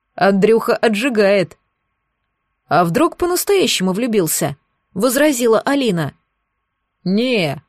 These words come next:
покачал лобастой головой Вер. «Полюбил бы, отпустил бы её домой». «Идеалист ты», улыбнулась Аля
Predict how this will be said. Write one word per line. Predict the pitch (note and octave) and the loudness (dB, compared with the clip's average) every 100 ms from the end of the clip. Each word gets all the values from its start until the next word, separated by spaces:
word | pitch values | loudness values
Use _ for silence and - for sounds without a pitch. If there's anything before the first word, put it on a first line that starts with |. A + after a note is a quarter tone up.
| _ - | _ -6
покачал | G#3 G#3+ - G#3+ | 0 0 2 4
лобастой | G3+ G3 G#3+ - F#3+ | 4 4 0 0 -2
головой | F#3+ G#3 D4 B3+ | 0 2 0 0
Вер. | A3+ F3 C#3 _ _ _ _ _ _ - | 0 0 -2 _ _ _ _ _ _ -2
«Полюбил | G3 C4 A#3+ E4+ B3 | 0 2 2 2 2
бы, | F#3 - _ | -2 -4 _
отпустил | - E3 G3 A3+ - D4 | -4 -2 -2 -4 -2 -2
бы | B3+ C#4 | 0 0
её | C#4 | 0
домой». | C4 C#4+ G#3 D3+ - _ _ _ _ _ _ _ _ _ | 0 0 0 -2 -4 _ _ _ _ _ _ _ _ _
«Идеалист | A3+ A3+ A#3+ C4 F4+ G4 - - | -4 -2 0 2 0 -2 -4 -6
ты», | D3+ D3+ _ _ _ | -6 -6 _ _ _
улыбнулась | G3 G#3+ G3+ G#3 G3 - - | 2 2 2 0 -2 -4 -2
Аля | D#4 C#4+ E3+ | 0 0 -2